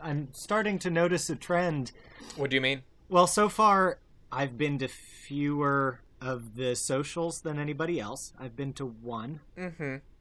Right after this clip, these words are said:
Speaker 1: Two, if you count the, the starting party. And I've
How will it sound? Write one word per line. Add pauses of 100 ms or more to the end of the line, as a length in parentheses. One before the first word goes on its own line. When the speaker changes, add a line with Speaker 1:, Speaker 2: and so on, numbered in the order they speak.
(140)
Speaker 1:
Two,
if
you
count
the, (120)
the
starting
party. (400)
And (720)
I've